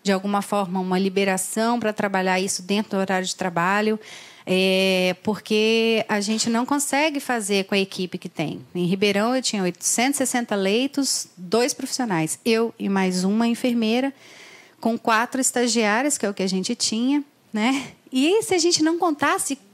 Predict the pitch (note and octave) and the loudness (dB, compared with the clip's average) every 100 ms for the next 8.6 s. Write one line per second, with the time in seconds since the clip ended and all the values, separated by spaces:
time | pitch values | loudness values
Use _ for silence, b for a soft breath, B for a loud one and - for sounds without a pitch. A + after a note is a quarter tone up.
0 | _ - C#4 D#4 - G3+ A3 C4 G3+ G3 | _ -2 0 0 0 0 0 -4 0 0
1 | A#3+ A3+ A3 A3+ A3 G#3+ G#3+ G3 F#3+ G3+ | 0 -2 -2 -2 -4 -2 -2 -2 0 0
2 | A#3+ B B B B G#3+ - C4+ F4+ D#4+ | 0 B B B B -4 0 0 0 0
3 | B3 C#4+ - - B3 - G#3 G#3 C#4 C4+ | 0 -2 -2 -4 -2 -2 0 2 0 -2
4 | - G#3+ G#3 A3 - A3+ - G#3 G3+ A#3+ | -2 -2 0 -2 -4 -8 -4 -2 0 0
5 | - - C#4+ B3 - G3+ F3+ A3 B3 A#3 | -2 -2 -2 -2 -2 -4 -2 0 0 0
6 | A3 A3+ G#3 F#3+ A3+ B3 G3+ G3 B3 C4+ | 0 2 0 0 -2 -2 -2 -2 0 0
7 | B3+ A#3 A#3+ A#3+ A3 G3+ - G#3+ G#3 F#3 | -2 -2 -2 -4 -4 -2 0 -2 -2 -2
8 | G3+ G3 F3+ F3 F#3 F#3+ | -2 0 0 -2 -2 -6